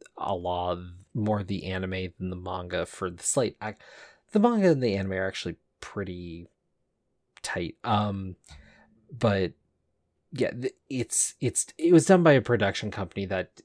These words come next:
i-, if something veers one way, it veers more off the anime, and it's done it for Rurouni Kenshin, um, uh, JoJo's Bizarre Adventure, Full Metal Alchemist, um, a, a lot of the big ones.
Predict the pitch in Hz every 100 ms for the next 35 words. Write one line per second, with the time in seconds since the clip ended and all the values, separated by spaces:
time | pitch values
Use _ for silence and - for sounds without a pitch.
0 | - 123 - _ 113 101 - - 95 -
1 | 92 90 90 101 98 95 92 - 92 90
2 | 92 92 95 90 95 92 - 92 90 90
3 | - 87 90 90 92 90 87 - - _
4 | - 98 92 - 101 92 90 - - 92
5 | 90 87 85 - - - _ - 110 101
6 | 101 92 - - 90 - - 92 87 87
7 | 87 87 - 90 87 87 87 85 87 95
8 | _ _ _ _ _ _ _ - 113 95
9 | 107 98 101 95 - 98 92 90 92 87
10 | - 95 90 - 101 92 92 90 - 85
11 | - 92 87 82 - - - - - 90
12 | 85 87 98 - 123 117 98 92 90 87
13 | 90 82 80